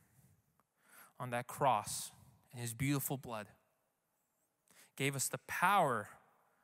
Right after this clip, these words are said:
of the Holy Spirit to stand firm and to say, "No, I believe that what God is doing is right, is correct,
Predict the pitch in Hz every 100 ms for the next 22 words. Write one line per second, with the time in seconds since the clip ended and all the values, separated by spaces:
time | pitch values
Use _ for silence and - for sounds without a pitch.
0 | _ _ - 131 107 151 147 - - 131
1 | - 123 - - 170 156 160 156 - 160
2 | 147 117 104 _ _ _ _ _ _ _
3 | _ _ _ _ _ _ _ _ _ _
4 | - - 127 123 117 135 120 110 120 131
5 | 143 139 131 117 113 135 123 131 123 123
6 | 113 123 123 127 117 101 92 107 143 180
7 | - - - - 107 113 196 -